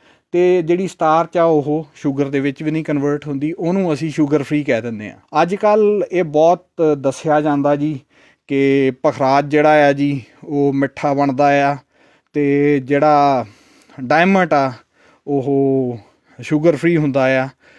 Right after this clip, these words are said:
ਇਹ ਦੇਖੋ ਜੀ, ਇਹ ਤਾਂ ਚੈਂਬਰ ਦੇ ਵਿੱਚ, ਕਿਹੜੇ ਚੈਂਬਰ ਦੇ ਵਿੱਚ ਪਿਆ ਆ, ਉਹਦੇ ਉੱਤੇ ਬਹੁਤ ਡਿਪੈਂਡ ਕਰਦਾ। ਇਹ ਤਾਂ ਹੁਣ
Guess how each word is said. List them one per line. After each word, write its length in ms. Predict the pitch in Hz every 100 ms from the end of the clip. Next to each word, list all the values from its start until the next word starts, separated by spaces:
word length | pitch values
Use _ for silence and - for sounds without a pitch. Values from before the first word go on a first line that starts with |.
| - _ -
ਇਹ 200 | 202 226
ਦੇਖੋ 340 | 175 160 -
ਜੀ, 140 | 180 202
ਇਹ 100 | 190
ਤਾਂ 100 | 196
ਚੈਂਬਰ 640 | 190 151 143 147 160 160
ਦੇ 140 | 160
ਵਿੱਚ, 200 | 156 156
ਕਿਹੜੇ 300 | - 196 214
ਚੈਂਬਰ 400 | 208 170 156 151
ਦੇ 120 | 151 151
ਵਿੱਚ 240 | 151 143
ਪਿਆ 400 | 131 127 131 151
ਆ, 80 | - 170
ਉਹਦੇ 200 | 185 165
ਉੱਤੇ 320 | 143 - 127
ਬਹੁਤ 460 | 110 127 135 - 135 _ _ -
ਡਿਪੈਂਡ 400 | 123 - 123 120
ਕਰਦਾ। 440 | 120 120 110 113 120 _ _ _ _
ਇਹ 160 | 139 139
ਤਾਂ 180 | 143
ਹੁਣ 260 | 135 143 131